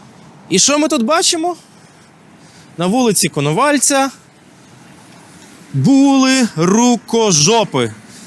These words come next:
Та, я розумію, це зовсім інший проект, він не стосується вулиці Бандери. Але подивіться, ну... ну серйозно.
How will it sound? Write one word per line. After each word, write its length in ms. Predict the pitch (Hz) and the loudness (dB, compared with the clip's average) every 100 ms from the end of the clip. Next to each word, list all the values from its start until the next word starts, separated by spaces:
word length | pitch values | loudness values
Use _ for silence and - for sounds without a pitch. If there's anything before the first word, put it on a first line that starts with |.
| - | -8
Та, 180 | 254 185 | -2 0
я 180 | 208 233 | 0 2
розумію, 380 | 214 226 196 | 2 2 0
це 160 | 151 190 | 0 -2
зовсім 380 | 160 185 - 185 | -2 -2 -2 -2
інший 240 | 175 202 | -2 -2
проект, 360 | - 226 277 - | -4 -6 -6 -6
він 300 | 185 175 165 | -6 -4 -4
не 80 | 165 | -4
стосується 600 | - 202 220 165 - 127 | -2 0 0 0 -2 -6
вулиці 360 | 135 135 - | -6 -6 -8
Бандери. 540 | 135 151 165 254 254 196 _ _ - - | -8 -8 -6 -6 -6 -8 _ _ -20 -8
Але 220 | 151 180 | -4 -2
подивіться, 580 | 220 208 220 190 - 143 | -2 -2 -2 -4 -6 -8
ну... 380 | 160 165 156 139 - _ - - - - | -6 -6 -8 -12 -20 _ -20 -20 -20 -14
ну 100 | 233 | -6
серйозно. 640 | 247 262 240 185 135 120 | -2 2 2 0 -2 -6